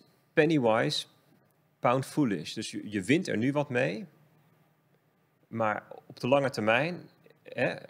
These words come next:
N-, Nassim Taleb, die noemt dat picking up pennies,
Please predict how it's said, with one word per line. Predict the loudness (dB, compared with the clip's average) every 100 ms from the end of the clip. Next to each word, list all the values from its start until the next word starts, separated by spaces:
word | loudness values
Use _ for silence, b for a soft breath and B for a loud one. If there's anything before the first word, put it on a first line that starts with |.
| -18 -16 -8
N-, | -8 -4
Nassim | -4 0 0 2
Taleb, | 4 4 2 -2
die | -4
noemt | -4 -2
dat | -4 -4 B B B B _ _ _ _ _ -4
picking | -2 0 0
up | 2
pennies, | 0 2 0 -4